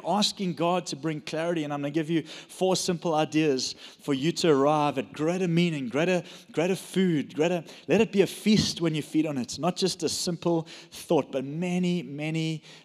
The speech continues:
layers. I love Eugene Peterson, the author of the Message Bible.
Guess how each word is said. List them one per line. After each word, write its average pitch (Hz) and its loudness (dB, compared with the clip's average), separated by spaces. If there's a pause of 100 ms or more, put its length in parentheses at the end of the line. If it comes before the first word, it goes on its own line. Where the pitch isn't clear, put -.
layers. 123 -4 (880)
I 127 -2
love 127 6
Eugene 127 0
Peterson, 131 -2
the 123 -4
author 135 0
of 117 2
the 113 -2
Message 117 -4
Bible. 110 -4